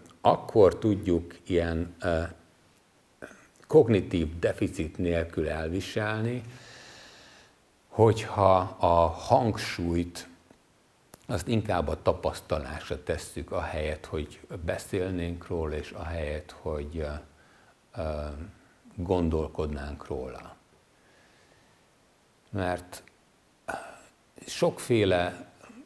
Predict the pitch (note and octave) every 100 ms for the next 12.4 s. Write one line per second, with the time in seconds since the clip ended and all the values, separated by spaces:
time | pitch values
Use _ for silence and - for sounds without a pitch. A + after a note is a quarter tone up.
0 | _ _ _ - - A#2+ - A2 F#2+ E2
1 | E2+ - F#2 E2 - - - - A2 F#2+
2 | E2+ E2 - E2 E2 D2+ D#2+ D#2+ D#2 D2+
3 | D2+ - - F2+ E2+ D#2 D2 D2+ D2+ E2
4 | A2 A2 - - _ _ _ _ _ _
5 | - D#2 F2 E3+ - A#2+ - G2+ F2+ F#2
6 | A2 A2 - F#2+ F#2+ F#2+ G2+ G2+ A2 A2
7 | - - _ - _ _ - F#2+ E2+ E2+
8 | - - F2+ D#3 C3+ F#2+ E2+ F2+ - G2
9 | F#2 F2+ - D#2+ D#2+ D#2+ F2+ D#2 E2 -
10 | G2+ A2 F2 E2 E2 F2+ F2+ F2 - E2+
11 | E2+ E2 D#2 - D2 C#2 G#2 D#3 C#3 F2
12 | C2+ C2+ C2